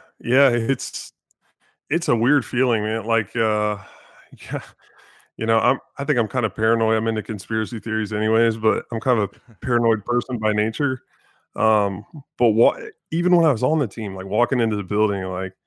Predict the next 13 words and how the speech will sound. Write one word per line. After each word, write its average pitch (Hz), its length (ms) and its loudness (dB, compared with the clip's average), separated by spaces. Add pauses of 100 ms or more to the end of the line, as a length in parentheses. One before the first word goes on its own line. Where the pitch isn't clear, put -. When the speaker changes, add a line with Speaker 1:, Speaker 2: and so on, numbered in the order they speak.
(520)
Speaker 1:
the 107 80 -8
coach, 117 420 0
it 107 300 -12
was 107 200 -6
Todd 110 320 2
Haley 107 320 2
at 101 100 -2
the 101 100 -8
time, 104 560 0
and, 98 240 -6
um, 92 440 -6 (1500)
uh, 101 240 -10 (400)
shoot, - 400 -2